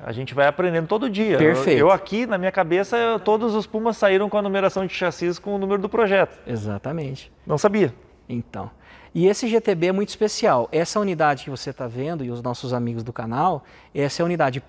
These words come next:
Speaker 2: P oito zero zero oito. Então, esse aqui é o oitavo Puma G T B fabricado. Esse, essa unidade aqui em especial é mil novecentos e setenta e quatro. Acabou de chegar de Brasília, né?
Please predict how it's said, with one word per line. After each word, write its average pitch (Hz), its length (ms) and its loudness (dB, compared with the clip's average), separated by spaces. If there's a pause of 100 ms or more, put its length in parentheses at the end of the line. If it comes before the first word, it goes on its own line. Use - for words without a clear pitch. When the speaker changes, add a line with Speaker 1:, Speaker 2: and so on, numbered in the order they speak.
(120)
Speaker 2:
P 202 160 8
oito 160 460 0 (340)
zero 160 300 -2
zero 160 300 0 (180)
oito. 151 340 2
Então, 147 220 -6
esse 160 180 -6
aqui 190 200 -4
é - 20 0
o 185 80 0
oitavo 214 680 -2
Puma 208 380 -4
G 185 140 -4
T 185 160 -4
B 156 260 0 (380)
fabricado. 156 640 -2
Esse, 160 280 -6
essa 160 240 -4
unidade 151 380 0
aqui 147 140 -8
em 160 40 -4
especial 160 460 -2
é 170 60 -2
mil 175 120 -2
novecentos 175 300 -4
e - 40 -8
setenta 175 300 -8
e 208 60 -6
quatro. - 400 -4 (500)
Acabou 147 360 0
de 160 80 -2
chegar 147 260 0
de 139 80 -2
Brasília, 139 640 -2
né? 147 180 -4